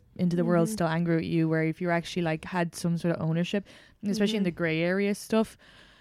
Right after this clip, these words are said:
Speaker 1: um, I think most, if they were, you were like, "Uh, you know, I'm gonna go to therapy, I'm gonna work on myself, and I'm gonna, you know, be a bit better person," and blah, blah, blah. It, it, I mean, not if it's, like, rape, but if it's, like,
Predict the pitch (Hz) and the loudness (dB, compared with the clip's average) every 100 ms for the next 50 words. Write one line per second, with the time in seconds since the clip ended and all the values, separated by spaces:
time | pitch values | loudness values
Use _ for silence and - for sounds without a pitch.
0 | - 185 175 170 170 175 170 165 - 185 | -6 0 2 2 0 -2 -4 -6 -6 -2
1 | 175 165 - 175 165 175 - 175 160 - | 0 -2 -2 -4 0 0 2 2 0 -2
2 | 165 - 165 156 165 160 160 151 - 156 | -10 -6 -2 -2 -2 -2 -2 -4 -2 -4
3 | 165 156 147 151 - 160 151 151 147 143 | -2 -2 0 -2 -2 -4 -4 -6 -6 -6
4 | 147 156 156 151 - - 165 151 151 147 | -6 -4 -4 -6 -16 -4 0 0 0 0
5 | 147 - 156 147 - 151 147 156 151 147 | -2 -2 0 0 0 -2 -2 -4 -4 -4
6 | 156 151 151 156 143 - - _ _ _ | -2 -2 0 0 0 -6 -20 _ _ _
7 | - 196 175 190 175 147 143 - 175 156 | -2 0 2 2 2 -2 -6 -6 -2 0
8 | 156 151 - 143 143 151 151 - 156 147 | -2 -4 -6 -6 -2 -2 -2 -2 -4 -2
9 | 147 151 143 - | -2 -2 -4 -6